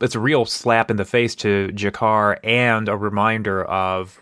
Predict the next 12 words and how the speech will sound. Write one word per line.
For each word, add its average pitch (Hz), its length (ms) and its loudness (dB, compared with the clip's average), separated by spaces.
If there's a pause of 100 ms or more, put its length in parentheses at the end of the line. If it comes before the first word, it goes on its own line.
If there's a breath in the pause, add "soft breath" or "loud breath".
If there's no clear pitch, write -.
just 104 300 -4
how 101 160 0
bad 104 320 0
the 98 80 -10
Narn 98 320 -2
had 101 240 -2
it - 100 -6
when 92 220 -8
the 90 400 -2 (220)
Centauri 101 480 0
were 85 180 -2
occupying. 78 640 -4